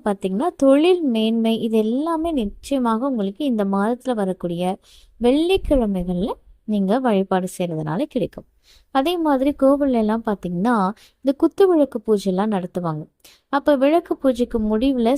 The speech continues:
சுமங்கலிகளுக்கு இந்த ரவிக்கை துணி, தேங்காய், பழம், வெற்றிலை பாக்கு, மஞ்சள், குங்குமம் இதெல்லாம் கொடுப்பாங்க. அப்படி செய்யறதுனால நம்ம வீட்டுடைய இன்பம்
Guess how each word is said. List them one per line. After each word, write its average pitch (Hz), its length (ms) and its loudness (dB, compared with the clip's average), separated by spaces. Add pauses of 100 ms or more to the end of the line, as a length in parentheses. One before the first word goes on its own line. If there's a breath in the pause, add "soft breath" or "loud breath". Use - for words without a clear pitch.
(100)
சுமங்கலிகளுக்கு 220 880 0
இந்த 214 200 0
ரவிக்கை 214 480 0
துணி, 175 320 -4 (520 soft breath)
தேங்காய், 196 600 2
பழம், 190 360 0
வெற்றிலை 202 420 -2
பாக்கு, 180 420 -4
மஞ்சள், 185 500 0
குங்குமம் 185 420 -2
இதெல்லாம் 208 340 0
கொடுப்பாங்க. 175 400 -6 (460 soft breath)
அப்படி 240 280 0 (100)
செய்யறதுனால 226 680 2
நம்ம 214 340 0 (100)
வீட்டுடைய 277 480 0 (240)
இன்பம் 302 480 2